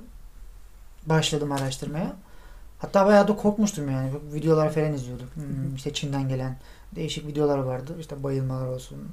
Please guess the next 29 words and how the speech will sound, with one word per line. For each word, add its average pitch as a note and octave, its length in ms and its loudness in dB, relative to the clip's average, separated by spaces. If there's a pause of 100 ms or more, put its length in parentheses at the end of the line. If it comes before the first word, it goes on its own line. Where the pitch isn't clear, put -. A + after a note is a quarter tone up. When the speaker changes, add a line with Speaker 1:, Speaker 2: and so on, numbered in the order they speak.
Speaker 1:
işte, - 220 -12 (500)
e, F#3+ 60 -12
hastanelerde C#3+ 760 -2
yer C#3 200 0
kalmaması, C3+ 520 -2 (400)
e, C#3 380 -4
hemşirelerin, C#3+ 580 -2
doktorların, C#3 560 -2 (360)
e, - 380 -8
isyanlarını D3 840 -2
belirten C#3 360 -2
videolar C#3 340 0
falan C#3 240 -4
geliyordu. D#3+ 340 -4 (920)
Speaker 2:
Evet. - 140 -8
Speaker 1:
E, G#3 120 -10 (200)
ondan F#3 320 2
dolayı F#3 460 0 (100)
bir F#3+ 260 -6
inanç F#3+ 360 2
gelişti D#3 500 -2 (100)
o D#3 120 0
videoları C#3+ 360 0
izleyerek. C3+ 380 -6 (600)
E, - 40 -12 (600)
sonrasında A3 760 2 (420)
bir E3+ 180 -4
iki F#3 260 2
ay F#3 180 6